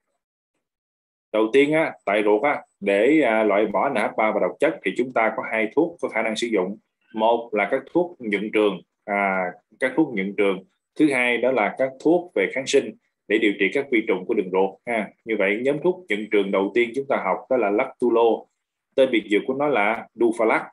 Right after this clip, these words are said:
ha. Tên biệt dược của nó là Dufalac. Lactulo. Lactulo này được xem là lựa chọn đầu tiên, à, để dự, và dự, để chọn đầu tiên để điều trị cũng như là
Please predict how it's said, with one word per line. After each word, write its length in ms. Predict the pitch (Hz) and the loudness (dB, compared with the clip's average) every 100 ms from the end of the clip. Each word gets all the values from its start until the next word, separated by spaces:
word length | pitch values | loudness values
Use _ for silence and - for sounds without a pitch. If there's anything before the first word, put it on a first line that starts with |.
| - | -4
ha. 260 | 117 98 - | -4 -2 -2
Tên 140 | 110 | -2
biệt 140 | 98 - | -2 -2
dược 100 | 98 | -2
của 60 | 120 | -2
nó 100 | 127 | 0
là 120 | 101 | 0
Dufalac. 440 | 104 107 104 127 143 _ _ _ _ _ _ _ _ _ _ _ _ _ _ _ _ _ _ _ _ - | 2 0 0 -2 -4 _ _ _ _ _ _ _ _ _ _ _ _ _ _ _ _ _ _ _ _ -4
Lactulo. 600 | 139 143 - 127 120 120 107 - _ | -2 -2 -2 2 6 4 2 -4 _
Lactulo 560 | 160 175 151 135 131 123 | -4 0 2 4 4 4
này 180 | 110 107 | 0 2
được 140 | 107 | 0
xem 260 | - 131 123 | 0 -2 0
là 100 | 104 | 2
lựa 120 | 104 | 2
chọn 200 | 104 101 | 2 0
đầu 220 | 107 98 - | 2 0 2
tiên, 260 | 127 120 - _ _ | 2 2 -6 _ _
à, 440 | 101 101 101 101 | -2 2 2 2
để 140 | 98 117 | 2 2
dự, 260 | 113 104 107 98 - | 4 2 0 -6 0
và 260 | 101 101 95 | 0 2 0
dự, 200 | 104 101 _ _ | 0 -2 _ _
để 200 | 101 113 107 | -2 0 2
chọn 180 | 98 | 0
đầu 180 | 104 95 | 0 0
tiên 280 | 123 123 110 _ - | 2 0 -2 _ -2
để 140 | 120 | 0
điều 160 | 113 101 | 2 2
trị 180 | 101 107 | 2 0
cũng 120 | 127 127 | -2 -2
như 100 | |
là 100 | 110 | 0